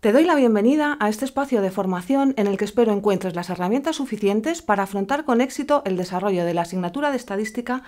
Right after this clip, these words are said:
del grado de Ciencia, Gestión e Ingeniería de Servicios. Mi nombre es Mercedes Martín y te voy a acompañar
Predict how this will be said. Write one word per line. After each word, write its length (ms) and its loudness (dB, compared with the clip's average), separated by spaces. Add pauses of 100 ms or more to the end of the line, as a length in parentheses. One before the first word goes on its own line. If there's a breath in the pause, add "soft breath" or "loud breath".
(320 loud breath)
del 160 0
grado 260 4
de 140 2
Ciencia, 560 -2
Gestión 460 0 (280 loud breath)
e 60 -4
Ingeniería 500 0
de 80 -2
Servicios. 600 -8 (480 loud breath)
Mi 100 2
nombre 260 4
es 120 2
Mercedes 340 0
Martín 540 -2
y 100 0
te 140 -2
voy 140 2
a 40 0
acompañar 640 0